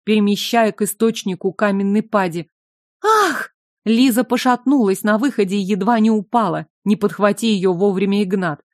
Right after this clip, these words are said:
Очень даже символичное появление у пары получилось, будто бы супруг молодую жену через порог перенёс.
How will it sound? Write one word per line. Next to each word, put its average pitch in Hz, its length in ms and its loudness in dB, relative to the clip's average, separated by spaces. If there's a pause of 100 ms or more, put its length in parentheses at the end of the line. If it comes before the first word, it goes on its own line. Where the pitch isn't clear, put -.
(380)
Очень 214 500 -2
даже 247 300 0
символичное 220 800 0
появление 208 640 0
у 185 120 -2
пары 202 300 0
получилось, 190 640 -2 (240)
будто 233 360 0
бы 196 160 0
супруг 226 600 -2
молодую 208 520 2
жену 214 320 2
через 214 280 0
порог 220 380 0
перенёс. 196 520 -4